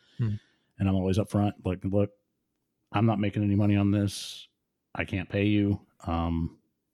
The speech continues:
Speaker 2: it's a hobby." And they're like, "Oh yeah, that's cool. I'm just doing it for
Speaker 1: Yeah.
Speaker 2: experience."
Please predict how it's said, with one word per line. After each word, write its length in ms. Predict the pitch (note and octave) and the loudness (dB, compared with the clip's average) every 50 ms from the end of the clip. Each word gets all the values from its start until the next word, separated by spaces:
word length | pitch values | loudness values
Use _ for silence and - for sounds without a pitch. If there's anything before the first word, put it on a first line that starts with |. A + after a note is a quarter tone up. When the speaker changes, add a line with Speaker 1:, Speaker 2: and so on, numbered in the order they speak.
| _ - - | _ -8 -6
Speaker 2:
it's 240 | F#2+ F2 - - | -6 -6 -6 -10
a 120 | - - F2 | -10 -10 -8
hobby." 480 | - F#2 F2 E2 D#2 D#2+ E2+ E2+ - _ _ - - | -6 -4 -4 -4 -4 -6 -8 -8 -10 _ _ -8 -6
And 120 | G#2+ F#2+ | -4 -4
they're 80 | F2+ F2 | -4 -4
like, 160 | F2+ G2+ - | -6 -6 -4
"Oh 140 | - G3 A3 | 0 0 2
yeah, 140 | G#3+ G#3 G3+ | 2 2 2
that's 180 | G3 G3+ - | 0 -2 -4
cool. 240 | - - D#3 D#3+ D#3 | -8 -4 -2 0 2
I'm 100 | D3 C#3+ | 2 2
just 220 | - - - - - | 0 -2 -10 -6 -2
doing 140 | B2+ B2 | -2 -2
it 60 | A#2+ - | -2 -2
for 40 | A2 A#2 | -4 -6
Speaker 1:
Yeah. 20 | |
Speaker 2:
experience." 500 | A2+ - - B2 A#2+ A2+ G#2+ - - | -6 -4 -2 0 0 0 0 -4 -8